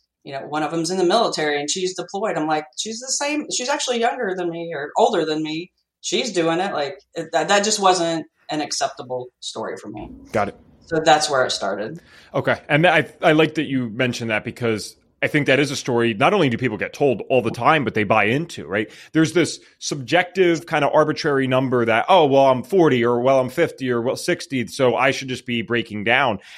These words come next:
Speaker 2: And I think, um, Reed Davis, the founder of F D N, is obviously one of the best testimonials to this because this guy's
Speaker 1: Mm-hmm.
Speaker 2: pushing seventy. He might,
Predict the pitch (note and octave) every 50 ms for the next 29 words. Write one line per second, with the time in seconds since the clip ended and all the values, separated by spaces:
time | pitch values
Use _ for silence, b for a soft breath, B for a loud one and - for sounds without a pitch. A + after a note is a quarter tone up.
0 | B B - F3 E3 D#3 - - F3 D#3 C3 - - - C3+ B2 A#2+ A2+ B2 C#3+
1 | C#3+ A#2+ C3+ C#3+ D#3+ C3 B2 A#2+ - - - - B2 A2+ - - C#3+ D3+ D3+ C3+
2 | A2+ A#2+ A2+ - - A#2 A#2 A#2 A2+ A#2 A#2+ B2+ B2 A#2+ - - A#2+ B2 B2 G#2+
3 | G#2 G#2+ F2+ B2 A2+ - - C#3 A#2+ - - A2 A2+ B2+ D3 C#3 B2+ A2+ - -
4 | - G2 G2+ A2 - - A2+ G#2 B2 C3+ - - C#3 C3+ D#3+ D#3+ - - C3+ -
5 | - A#2 A2 G2 - - C3 D3 C#3 D3+ A2+ G#2 G#2+ G#2 A#2 C#3+ E3 D3+